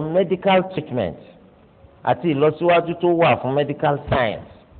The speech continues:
Italy ń bẹnu country tó lọ wájúwájú jù. Ó ní pẹ̀lú gbogbo nǹkan náà ní ìsìn, kí làwọn rí sí?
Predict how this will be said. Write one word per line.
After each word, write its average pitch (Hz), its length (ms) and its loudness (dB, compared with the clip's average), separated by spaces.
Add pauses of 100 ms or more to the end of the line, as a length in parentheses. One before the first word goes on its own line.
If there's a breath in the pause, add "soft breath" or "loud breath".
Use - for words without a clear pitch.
(880)
Italy 165 380 -2
ń 139 140 -2
bẹnu 147 300 4
country 160 340 0
tó 139 140 0
lọ 131 260 0
wájúwájú 139 640 0
jù. 117 100 -8 (1700)
Ó 247 80 4
ní 302 120 2
pẹ̀lú 214 260 2
gbogbo 214 380 2
nǹkan 196 400 4
náà 208 140 4
ní 175 140 2
ìsìn, 135 200 -8
kí 214 80 0
làwọn 147 280 4
rí 135 80 -2
sí? 127 140 -12